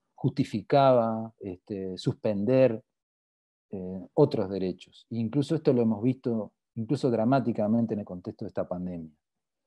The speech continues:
con personas mayores en el Uruguay. Este, y, y claramente la convención plantea otra cosa.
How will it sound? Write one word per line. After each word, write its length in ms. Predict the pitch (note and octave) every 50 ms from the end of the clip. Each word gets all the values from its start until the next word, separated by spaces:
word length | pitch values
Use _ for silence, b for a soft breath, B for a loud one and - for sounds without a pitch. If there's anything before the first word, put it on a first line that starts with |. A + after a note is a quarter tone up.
| _ _ _ _ -
con 140 | - G2+ F#2
personas 360 | G#2 G2 - A#2+ A#2+ B2 A#2
mayores 400 | G2+ G2 F#2+ B2 C#3 D3+ C3+ -
en 100 | G2+ F2
el 100 | F2 F2+
Uruguay. 400 | F2 E2+ E2 E2+ F#2 F2+ D#2+ D#2+ - _ _ _ _ _ _ _ _ _ _ _ _ _ _ _ _
Este, 720 | - F#2+ F#2+ F2+ - - G#2 G2+ G2+ G2 F#2+ F#2 F#2 - -
y, 840 | - A#2 A2+ A2 A2 G#2+ G#2+ G#2 G2+ G2+ G2 F#2+ G2 G#2 A2+ - A#2
y 60 | G#2+
claramente 460 | - D3 D3+ D3+ C3+ B2+ C3+ C#3+ D3+
la 100 | B2 G#2+
convención 440 | G2 G2+ F#2 F#2+ F2+ - - A#2+ G#2
plantea 300 | G2+ F#2+ F#2 F2+ G#2 F#2+
otra 200 | E2 - E2+ E2
cosa. 480 | - A#2+ B2 A2+ - - G#2 A2 A2